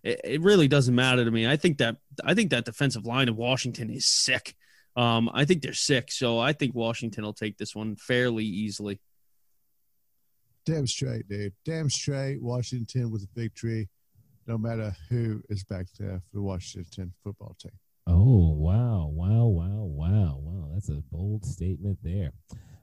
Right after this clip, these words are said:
Speaker 3: Uh, next, we've got the Philadelphia Eagles playing the Dallas Cowboys. Now, the Cowboys coming off a victory this past week, and then the Eagles, well, they came off a tough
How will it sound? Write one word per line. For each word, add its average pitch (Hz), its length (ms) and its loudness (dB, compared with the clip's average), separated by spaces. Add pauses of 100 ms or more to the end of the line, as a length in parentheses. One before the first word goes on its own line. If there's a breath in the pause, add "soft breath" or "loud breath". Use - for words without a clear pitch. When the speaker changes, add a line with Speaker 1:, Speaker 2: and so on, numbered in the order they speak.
Speaker 3:
Uh, 110 280 6
next, 165 280 4
we've 160 120 6
got 165 140 6
the 135 80 10
Philadelphia 160 640 6
Eagles 120 480 6
playing 135 420 4
the 110 200 6
Dallas 107 640 4
Cowboys. 107 1000 2
Now, 92 220 0
the 85 60 0
Cowboys 92 480 2
coming 98 240 2
off 92 220 2
a 78 100 0
victory 90 640 4 (240)
this 85 180 2
past 113 520 4
week, 78 340 2
and 80 180 2
then 85 240 0
the 78 180 -6
Eagles, 113 600 6 (680)
well, 120 180 2
they 131 100 6
came 135 260 2
off 135 200 2
a - 160 -10
tough 160 200 -2